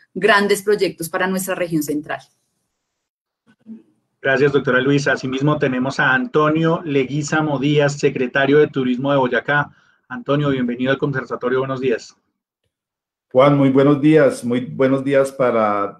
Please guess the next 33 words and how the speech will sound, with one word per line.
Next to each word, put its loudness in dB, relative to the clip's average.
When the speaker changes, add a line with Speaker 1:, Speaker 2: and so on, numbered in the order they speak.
Speaker 3:
la -2
doctora 0
Carol, -2
para 0
los -6
compañeros -2
de -8
los -2
diferentes -2
institutos -2
y -4
oficinas 0
de 4
turismo, 2
para 2
todos 2
los 2
oyentes -2
que -4
nos -4
escuchan -6
el -2
día 2
de 6
hoy. 2
Muchísimas -2
gracias 0
por -2
la -2
invitación. -10
Speaker 2:
Gracias, 0
doctor 0
Antonio, 0